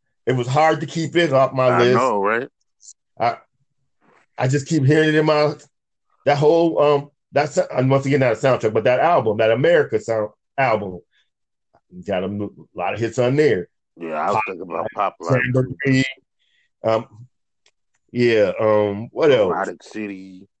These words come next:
Speaker 1: Erotic
Speaker 2: You know.
Speaker 1: City, no doubt. Um, When You Were Mine, Controversy.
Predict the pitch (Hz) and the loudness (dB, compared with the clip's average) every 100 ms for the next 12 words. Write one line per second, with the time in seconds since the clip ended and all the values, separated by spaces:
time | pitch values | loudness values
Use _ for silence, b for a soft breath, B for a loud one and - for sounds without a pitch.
0 | _ _ _ _ _ _ _ - 101 113 | _ _ _ _ _ _ _ -10 -2 -2
1 | 120 120 131 131 131 131 131 - _ _ | -2 -4 -4 -2 0 -2 -6 -10 _ _
2 | - 104 131 117 95 120 117 110 - _ | -12 -2 2 2 0 -2 -2 -2 -6 _
3 | _ _ _ _ _ _ _ 113 139 147 | _ _ _ _ _ _ _ -2 0 2
4 | 139 139 143 156 156 156 160 160 _ _ | 4 4 4 2 2 2 0 -8 _ _
5 | _ _ _ _ _ _ 135 143 143 151 | _ _ _ _ _ _ -4 -2 0 0
6 | 143 147 151 139 151 156 147 | 2 2 2 -2 -6 -8 -10